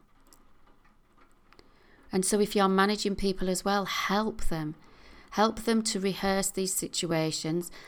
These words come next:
Help them to know what they're going to expect if they come in. How it is that you've done things. We've done stations, we've got cleaning things, we're doing this, we've separated desks. Help them visualise how it's going to be.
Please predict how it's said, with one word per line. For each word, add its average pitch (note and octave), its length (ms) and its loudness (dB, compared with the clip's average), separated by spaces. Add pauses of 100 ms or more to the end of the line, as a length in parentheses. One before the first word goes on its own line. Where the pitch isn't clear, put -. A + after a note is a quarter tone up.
(140)
Help G#3+ 380 4
them G3 260 4
to - 220 -2
know F#3 340 6
what F#3+ 200 0
they're G3+ 120 2
going F3+ 260 2
to E3+ 140 -6
expect - 720 -2
if - 160 -6
they D#3+ 160 -2
come D#3 240 -2
in. C3+ 260 -2 (400)
How F#3+ 320 2
it - 100 0
is A#3+ 300 4
that - 120 -4
you've G#3 220 -4
done B3+ 220 2
things. E3 400 -4
We've E3 200 -6
done E3 180 -2
stations, G#3 580 -4
we've D#3+ 160 -6
got - 200 -10
cleaning A3 420 -2
things, D#3 300 -8
we're D#3 200 -4
doing D#3 300 -2
this, A3 260 -4
we've D#3 160 -6
separated D3 720 -10
desks. - 420 -6 (360)
Help G#3+ 320 0
them A3 180 4
visualise G#3 720 0
how D#3 220 -2
it's - 160 -6
going C#3+ 280 -6
to - 120 -10
be. D3 340 -8